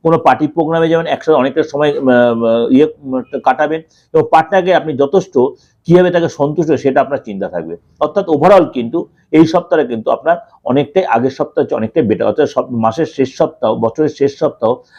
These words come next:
আপনার কিন্তু অনেকটাই ভালো সময় যাচ্ছে। বৃষ রাশি, বৃষ রাশি এই, আহ, বছরের শেষ সপ্তাহটা কেমন?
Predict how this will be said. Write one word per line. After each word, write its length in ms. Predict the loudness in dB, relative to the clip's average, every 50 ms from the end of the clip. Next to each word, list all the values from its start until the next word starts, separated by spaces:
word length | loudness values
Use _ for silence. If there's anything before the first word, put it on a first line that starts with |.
| -8 -4
আপনার 280 | -2 -2 -2 0 -2 -2
কিন্তু 340 | -2 0 0 0 0 0 -4 -12 _ _ _ -4
অনেকটাই 500 | -2 0 0 0 0 -2 -2 -2 -2 -6 -12 _ _ _ -10 -4
ভালো 240 | 0 2 2 2
সময় 300 | 2 0 -4 -6 -6 -6
যাচ্ছে। 400 | -6 -6 -8 -10 _ -14 -14 -14 -14 -14 _ _ _ _ _ _ -20 -2 2 4
বৃষ 200 | 4 6 6 6
রাশি, 400 | 6 6 4 2 -2 -8 -16 -18 -20 _ _ _ _ _ _ _ _ 0
বৃষ 200 | 2 2 4 6
রাশি 460 | 6 4 4 2 2 0 0 0 -4 -10 _ _ _ _ _ _ 0
এই, 260 | 4 4 6 4 4
আহ, 840 | 2 2 2 2 4 4 2 2 0 0 -2 -2 -4 -4 -4 -2 -2
বছরের 320 | -2 -2 0 0 -2 -2 -2
শেষ 300 | -2 -2 -4 -4 -2 -2
সপ্তাহটা 440 | -2 -2 -2 -2 -4 -2 -2 -4
কেমন? 380 | -4 -4 -4 -4 -4 -6 -10